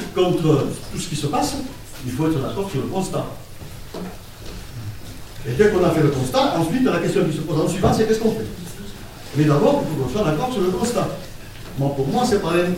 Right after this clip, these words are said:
l'ennemi, c'est pas le paysan à qui le feu a échappé, parce que le soir, à six heures et demie, il fallait qu'il aille traire les brebis, et qu'il n'y avait pas suffisamment de personnel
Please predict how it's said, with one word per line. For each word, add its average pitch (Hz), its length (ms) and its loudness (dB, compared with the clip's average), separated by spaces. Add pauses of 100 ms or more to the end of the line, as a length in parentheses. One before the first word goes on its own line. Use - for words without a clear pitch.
(160)
l'ennemi, 180 320 6
c'est 196 200 4
pas 147 120 4
le 147 60 8
paysan 220 480 10
à 214 80 4
qui 202 160 -2
le 156 120 4
feu - 260 6
a 143 120 6
échappé, 143 480 0 (840)
parce 147 200 2
que 151 100 2 (420)
le 165 140 8
soir, 175 480 8 (200)
à 147 140 4
six 208 300 6
heures 180 160 12
et 165 80 6
demie, 220 400 10 (260)
il 156 80 2
fallait 202 320 8
qu'il 143 140 4
aille 180 260 6
traire 196 300 6
les 156 100 8
brebis, 294 380 10 (360)
et 156 140 6
qu'il 139 480 6
n'y 147 80 6
avait 165 140 4
pas 170 100 2
suffisamment 160 540 2
de 143 80 6
personnel 143 600 4